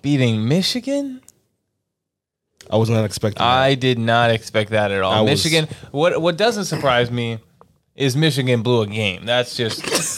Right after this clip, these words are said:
Speaker 1: <laughs> Mi-, Mi-, that's just Michigan being Michigan. They're, they're the college equivalent of the Cowboys.
Speaker 2: <laughs> Wow. Dang.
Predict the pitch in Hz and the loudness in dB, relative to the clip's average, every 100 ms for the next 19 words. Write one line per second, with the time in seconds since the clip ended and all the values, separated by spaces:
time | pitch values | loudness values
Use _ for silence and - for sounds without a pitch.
0 | - - - - 127 101 - 131 135 143 | -10 -14 -18 -18 -14 -14 -6 -4 0 -2
1 | 135 135 156 151 180 185 185 147 143 156 | -2 -2 -4 0 0 0 0 0 0 0
2 | 135 135 123 120 120 110 104 117 135 185 | 0 0 2 2 2 0 0 0 2 2
3 | 175 156 196 185 190 180 165 151 - 151 | 0 0 0 2 2 2 2 -2 -2 0
4 | 156 147 127 147 127 127 113 117 113 123 | 2 0 -2 0 0 2 0 -2 -2 0
5 | 117 101 101 95 - 151 - - - 170 | 0 0 -4 -2 -2 -2 -4 -8 -4 -2
6 | 165 135 151 131 117 131 - 113 107 - | 0 0 0 0 0 -2 -2 -4 -6 -8
7 | _ _ _ _ - - - - - | _ _ _ _ -12 -10 -8 -10 -12